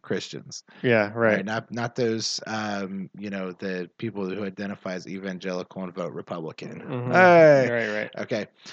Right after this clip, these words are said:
Speaker 1: So, uh, when there's engagement online with these kind of ideas, it, it do-, it doesn't help anything. Now, that, I'm gonna go back to what I said before. When, if you feel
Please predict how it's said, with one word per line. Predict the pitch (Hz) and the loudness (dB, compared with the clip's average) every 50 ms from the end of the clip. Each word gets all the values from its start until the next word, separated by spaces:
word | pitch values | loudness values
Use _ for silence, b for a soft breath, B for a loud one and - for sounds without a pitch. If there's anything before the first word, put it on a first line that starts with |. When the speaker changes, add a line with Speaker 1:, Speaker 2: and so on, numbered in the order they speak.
| B B | B B
Speaker 1:
So, | - - 143 135 127 120 113 110 101 - - _ _ _ _ _ _ _ _ _ _ _ _ _ _ _ - - - | -2 2 4 6 6 6 4 2 0 -4 -10 _ _ _ _ _ _ _ _ _ _ _ _ _ _ _ -18 -10 -6
uh, | 113 113 104 101 98 92 - _ _ _ _ _ _ _ _ _ _ _ - | -4 -2 -2 -2 -2 -4 -6 _ _ _ _ _ _ _ _ _ _ _ -6
when | 135 131 143 131 127 | -2 0 0 2 4
there's | 135 151 156 - 180 | 4 4 6 4 2
engagement | 156 131 117 101 104 101 101 110 110 - 131 127 135 143 147 143 _ _ _ _ _ _ _ _ _ _ _ _ _ _ _ _ _ _ _ _ _ _ _ _ _ _ _ | 2 0 -2 -4 -4 -2 -2 -2 -4 -4 -2 -2 -2 -2 -2 -4 _ _ _ _ _ _ _ _ _ _ _ _ _ _ _ _ _ _ _ _ _ _ _ _ _ _ _
online | 113 117 117 120 113 107 101 101 104 107 107 117 127 127 117 - _ _ _ - | -6 -4 -4 -4 -4 -4 -4 -4 -2 -4 -4 -4 -6 -8 -10 -12 _ _ _ -8
with | 104 104 - | -8 -6 -6
these | - 110 107 - | -6 -6 -6 -4
kind | - - 113 101 104 104 | -6 -6 -4 -4 -4 -4
of | 98 95 - - - - | -4 -6 -6 -8 -8 -8
ideas, | 104 104 95 95 92 92 95 104 110 110 - - - - - - _ _ _ _ _ _ _ _ _ _ _ _ _ _ _ _ _ - | -8 -8 -8 -6 -6 -6 -4 -6 -6 -6 -8 -8 -10 -12 -18 -20 _ _ _ _ _ _ _ _ _ _ _ _ _ _ _ _ _ -6
it, | 139 127 120 120 _ | -6 -6 -6 -8 _
it | - 127 120 - | -10 -8 -4 -2
do-, | 135 120 - - | -2 -2 0 -2
it | 127 135 120 | -6 -6 -2
doesn't | - 135 131 127 135 113 | 0 0 0 0 -2 -6
help | - - 110 107 101 - 104 | -6 -6 -6 -6 -6 -6 -6
anything. | 90 82 80 - - 65 52 52 - - - - _ _ _ _ | -8 -8 -10 -12 -16 -18 -20 -20 -20 -20 -20 -20 _ _ _ _
Now, | 120 120 117 113 113 110 101 b b b b b b b _ _ - 113 117 | -6 -4 -2 -2 -2 -4 -4 b b b b b b b _ _ -20 -8 -4
that, | 143 131 127 110 76 | 0 0 0 0 -2
I'm | 113 120 | -4 -6
gonna | 131 131 117 | -6 -6 -4
go | 131 120 | -4 -4
back | 117 113 - | -4 -4 -2
to | 131 | -2
what | 117 | -4
I | 107 | -2
said | - 123 107 | -2 -4 -6
before. | 98 101 - - 170 156 113 95 92 90 92 - - | -6 -6 -2 2 2 4 4 4 4 2 -2 -4 -6
When, | - 117 127 120 117 113 - - | -6 -6 -4 -4 -4 -6 -8 -10
if | 120 117 104 123 | -10 -10 -6 -4
you | 156 175 | -4 -4
feel | 165 - 170 147 123 107 95 | 0 2 4 4 4 4 2